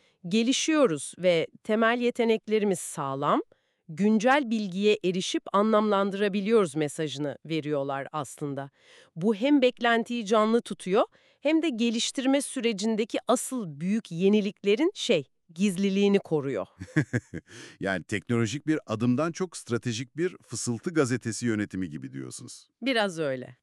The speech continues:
Speaker 2: Peki bu durum G P T beşin sadece bu bilgi sentezleme kısmının hazır olduğunu gösteriyor? Yoksa daha büyük yetenekler yolda da şimdilik sadece bu kadarını mı göstermeyi tercih ettiler? Rekabet bu kadar yoğunken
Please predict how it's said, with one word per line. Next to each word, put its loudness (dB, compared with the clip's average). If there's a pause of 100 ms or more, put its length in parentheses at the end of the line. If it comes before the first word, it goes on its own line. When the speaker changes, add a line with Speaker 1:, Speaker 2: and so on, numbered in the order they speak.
Speaker 2:
Peki 0 (120)
bu -8
durum -4 (280)
G -6
P -6
T -4
beşin -4
sadece -4
bu -4 (260)
bilgi -6
sentezleme -4
kısmının -4
hazır -6
olduğunu -6
gösteriyor? -10 (320)
Yoksa -2
daha -4
büyük -4
yetenekler -4
yolda -2 (220)
da -2
şimdilik -4
sadece -2
bu -10
kadarını 0
mı -12
göstermeyi -14
tercih -12
ettiler? -8 (400)
Rekabet 0
bu -8
kadar 2
yoğunken -4